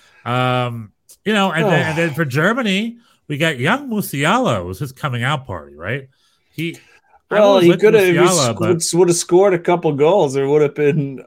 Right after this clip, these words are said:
Speaker 2: the party
Speaker 1: Well,
Speaker 2: would have been more fun.
Speaker 1: Hansi Flick did it wrong. See, if I'm Hansi Flick, Musiala gets to run the ball in the box.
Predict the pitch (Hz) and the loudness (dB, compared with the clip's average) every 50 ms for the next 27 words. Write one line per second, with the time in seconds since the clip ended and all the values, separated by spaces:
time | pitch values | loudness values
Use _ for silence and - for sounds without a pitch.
0 | _ - 113 120 117 123 120 - - 143 151 151 156 156 151 151 147 143 135 143 | _ -20 -20 -14 -10 -10 -8 -4 0 2 2 4 2 2 2 2 2 2 2 0
1 | 143 143 139 139 135 - - 165 180 151 107 98 101 104 104 - _ _ _ _ | 0 0 -2 -2 -4 -4 -4 -4 -4 -4 -6 -8 -10 -14 -16 -20 _ _ _ _
2 | _ _ - - - 151 160 190 185 - 202 180 - - - 147 135 135 - 131 | _ _ -16 -10 -6 -4 -4 -4 -4 -4 -4 -6 -6 -6 -8 -8 -8 -8 -8 -6
3 | 127 131 127 143 170 180 160 131 110 95 - - - 110 - - 131 160 180 156 | -6 -6 -6 -6 -4 -4 -4 -6 -6 -10 -14 -12 -12 -12 -10 -10 -10 -8 -8 -8
4 | 131 113 101 92 82 85 82 - - 90 78 87 - _ _ _ _ _ _ _ | -8 -8 -10 -10 -14 -16 -20 -20 -20 -20 -20 -20 -20 _ _ _ _ _ _ _
5 | _ _ _ - 110 143 135 - - 131 123 123 131 147 170 175 165 - - 143 | _ _ _ -10 -10 -8 -8 -8 -8 -6 -6 -4 -4 -4 -4 -4 -6 -6 -8 -12
6 | 127 - - 135 117 123 127 123 117 107 98 113 117 117 117 110 107 98 90 104 | -12 -12 -10 -8 -8 -8 -8 -8 -10 -10 -8 -6 -6 -6 -6 -8 -8 -10 -8 -8
7 | 104 104 92 85 82 _ - - - | -8 -6 -8 -10 -12 _ -20 -20 -20